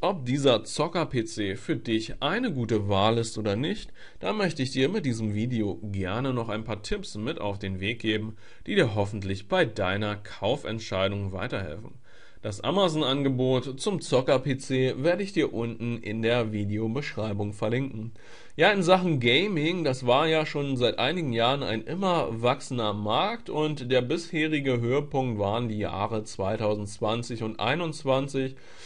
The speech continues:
Wenn man nicht raus kann, so richtig draußen was unternehmen kann, nicht so wirklich, dann, äh, sucht man natürlich nach Möglichkeiten, sich drinne abzulenken. Und da ist Gaming ein naheliegendes Hobby, weswegen dieses ohnehin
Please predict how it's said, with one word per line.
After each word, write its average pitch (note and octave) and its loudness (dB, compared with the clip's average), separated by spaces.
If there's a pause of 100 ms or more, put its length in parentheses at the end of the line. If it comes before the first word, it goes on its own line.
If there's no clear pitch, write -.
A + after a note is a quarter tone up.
(160)
Wenn E3+ 6
man A3 4
nicht F#3+ 0
raus D3 6
kann, D3+ 0
so C3+ 2
richtig C3+ 0
draußen A#2 2
was A2 -4
unternehmen A2+ 0
kann, C3+ 0
nicht B2+ -2
so B2 0
wirklich, B2 0
dann, A#2 0
äh, A2+ 0
sucht D3+ -4
man F3 0
natürlich C3+ 0
nach G#2+ -2
Möglichkeiten, A2 0
sich G#2 -6
drinne D#3+ 2
abzulenken. D3 -2 (340)
Und F#3 0
da C#3+ 8
ist A2+ -2
Gaming A2+ 4
ein G#2+ 4
naheliegendes G#2 0
Hobby, C#3 2
weswegen A2 2
dieses G#2+ -2
ohnehin A2 0